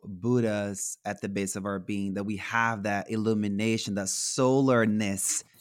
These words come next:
right there within us. I love starting that, the orientation from that, that being the starting point. And in the scriptures, they always say, like,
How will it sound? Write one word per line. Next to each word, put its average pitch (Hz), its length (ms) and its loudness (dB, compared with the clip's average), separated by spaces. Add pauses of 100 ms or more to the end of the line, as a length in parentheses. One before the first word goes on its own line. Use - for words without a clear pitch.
(140)
right 113 300 0
there 107 160 4
within 104 340 2
us. 101 380 -4 (200)
I 127 120 4
love 123 340 4
starting 110 600 2
that, 107 260 0 (360)
the 107 240 0
orientation 127 840 4
from 110 260 -2
that, 104 240 2
that 120 320 4
being 123 200 4
the 110 80 0
starting 110 480 0
point. 110 520 -6 (360)
And 151 160 0
in 180 140 2
the 165 100 2
scriptures, 220 500 0
they 151 140 4
always 190 360 8
say, 143 280 6
like, 131 320 6